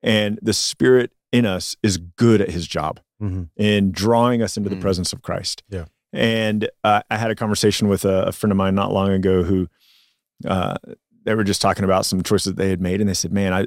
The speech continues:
Speaker 1: I was just sick to my stomach. Like, I just, I knew that this wasn't honoring Jesus." So I was like, "Well, of course you knew, because you have the Spirit of God inside you." <laughs> Like,
Speaker 2: Yeah.
Speaker 1: and, and God loves you, and he, he wants you to, to glorify him. Like, of course you knew, you know, like,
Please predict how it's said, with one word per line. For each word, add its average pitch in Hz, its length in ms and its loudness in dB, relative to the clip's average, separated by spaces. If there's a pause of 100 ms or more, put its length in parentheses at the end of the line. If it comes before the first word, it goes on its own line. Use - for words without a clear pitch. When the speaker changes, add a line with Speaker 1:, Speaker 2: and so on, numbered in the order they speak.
(120)
Speaker 1:
I 90 60 -4
was 95 120 0
just 101 200 -2
sick - 140 -4
to 95 60 -6
my 101 60 0
stomach. - 460 -4
Like, 98 160 -4
I 95 80 2
just, 98 260 -2
I - 60 -4
knew 107 220 4
that - 100 0
this 90 180 -2
wasn't 92 260 -2 (120)
honoring 95 260 -2
Jesus." 98 240 -4
So - 80 -4
I 110 40 0
was 107 40 -4
like, 113 80 -6
"Well, 135 80 -2
of 131 60 -6
course - 400 -4
you 101 120 -4
knew, 95 140 -2
because 117 340 0
you 139 100 2
have 170 120 2
the 156 60 -2
Spirit 196 260 4
of 185 80 0
God 233 160 2
inside 110 340 2
you." - 160 0
<laughs> - 0 -
Like, 180 160 2
Speaker 2:
Yeah. 113 300 -6 (260)
Speaker 1:
and, 180 400 2
and 185 200 2
God 214 240 0
loves 220 280 0
you, 107 140 -2
and 117 140 -2
he, 175 260 0
he 170 160 4
wants 214 400 4
you 160 160 -2
to, 127 460 0
to - 140 -4
glorify 123 500 4
him. 107 160 2
Like, 135 160 2
of 233 140 2
course - 220 2
you 120 120 -2
knew, 90 100 -4
you 104 160 2
know, 151 160 6
like, 190 200 -2